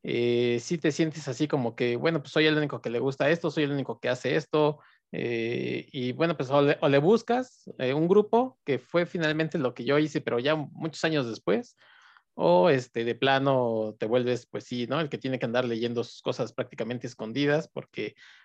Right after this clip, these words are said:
porque antes sí, sí era como más señalado, ¿no? Hoy, hoy, bueno, pues ya es un poco diferente, hoy la gente ya puede andar, por ejemplo, en el camión,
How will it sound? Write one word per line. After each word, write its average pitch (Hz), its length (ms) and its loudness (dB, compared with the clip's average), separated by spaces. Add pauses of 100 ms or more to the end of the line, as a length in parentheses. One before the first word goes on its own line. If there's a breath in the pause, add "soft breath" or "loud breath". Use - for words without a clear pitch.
(140)
porque 139 200 -2
antes 170 200 2
sí, 180 680 2
sí 180 180 0
era 170 200 4
como 127 240 -2
más 151 200 -2
señalado, 139 500 0
¿no? 185 140 -2
Hoy, 220 320 0
hoy, 170 440 -4
bueno, 160 200 2
pues 147 100 0
ya 160 100 4
es 156 100 -10
un 170 100 -4
poco 165 220 -2
diferente, 131 520 0
hoy 135 140 0
la 131 160 -2
gente 131 480 -4 (400 soft breath)
ya 139 160 -2
puede 139 160 6
andar, 135 260 2
por 123 80 2
ejemplo, 135 260 -2
en 110 100 -4
el 113 60 -6
camión, 135 840 2